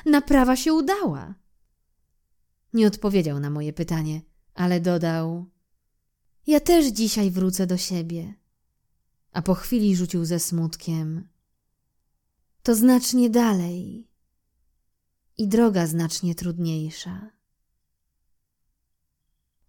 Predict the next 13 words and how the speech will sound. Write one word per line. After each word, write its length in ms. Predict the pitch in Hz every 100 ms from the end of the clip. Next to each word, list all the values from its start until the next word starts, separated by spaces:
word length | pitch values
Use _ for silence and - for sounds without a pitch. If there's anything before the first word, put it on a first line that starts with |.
| _
Czułem, 760 | - 240 247 247 240 233 226 226 _ _ _ _ _ _ _ _ _ -
że 200 | 165 196
dzieje 300 | 208 214 185
się 140 | 196
coś 260 | 190 180 -
niezwykłego. 1000 | 180 160 165 - 170 156 147 135 170 185 _ _ _ _ _ _ _ _ _ _ _ _ _ _ _ _ _ _ - - - - -
Ściskałem 720 | - - 214 - 247 247 240
go 100 | 226
w 40 | 214
ramionach 500 | 220 226 220 208 202
jak 180 | 190
małe 280 | 190 196 196
dziecko 720 | 165 190 185 - - 180 180